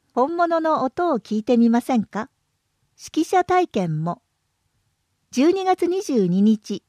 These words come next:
土曜、十一時から十二時。当日直接。三、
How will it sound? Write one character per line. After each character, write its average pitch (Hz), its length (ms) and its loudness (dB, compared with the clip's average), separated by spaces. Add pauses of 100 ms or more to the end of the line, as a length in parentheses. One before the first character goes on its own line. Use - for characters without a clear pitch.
(160)
土 175 120 -2
曜、 185 360 -2 (420)
十 277 220 0
一 349 200 0
時 349 140 -4
か 185 100 -2
ら 151 160 -2
十 202 220 2
二 220 200 2
時。 - 160 -14 (540)
当 247 200 -2
日 - 340 -6 (100)
直 151 160 -6
接。 - 440 -12 (1400)
三、 233 340 0